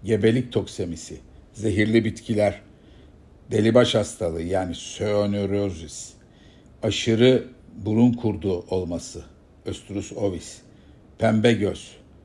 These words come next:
listeriozis, enterotoksemi, Clostridium perfringens enfeksiyonu yani,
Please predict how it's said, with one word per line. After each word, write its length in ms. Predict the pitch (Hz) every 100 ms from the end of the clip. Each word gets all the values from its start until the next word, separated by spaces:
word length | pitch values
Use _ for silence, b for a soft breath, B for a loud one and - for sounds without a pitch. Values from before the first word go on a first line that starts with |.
| _ 110
listeriozis, 920 | 98 - 110 104 113 110 92 - - - - -
enterotoksemi, 1080 | 110 107 104 107 104 110 98 - 107 107 101 - - -
Clostridium 580 | 101 101 - 95 101 98
perfringens 680 | 104 98 110 98 90 85 92
enfeksiyonu 640 | 85 87 82 - 85 82
yani, 340 | 80 80 -